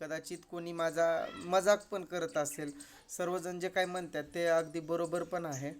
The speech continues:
तर बघू आता, पहिलं जर तिनं बाबा आपल्याशी भेटली किंवा आपल्याशी तिनं स्वतः खरंच कॉन्टॅक्ट केला, तर मग समजून जाऊ की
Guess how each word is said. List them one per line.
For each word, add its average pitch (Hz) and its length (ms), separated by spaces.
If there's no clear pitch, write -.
तर 175 80
बघू 180 260
आता, 175 240
पहिलं 185 400
जर 180 220
तिनं 180 520
बाबा 170 220
आपल्याशी 170 600
भेटली 139 540
किंवा 147 340
आपल्याशी 147 460
तिनं 151 640
स्वतः - 360
खरंच 160 260
कॉन्टॅक्ट 156 560
केला, 147 260
तर 175 100
मग 175 200
समजून 165 480
जाऊ 147 160
की 151 200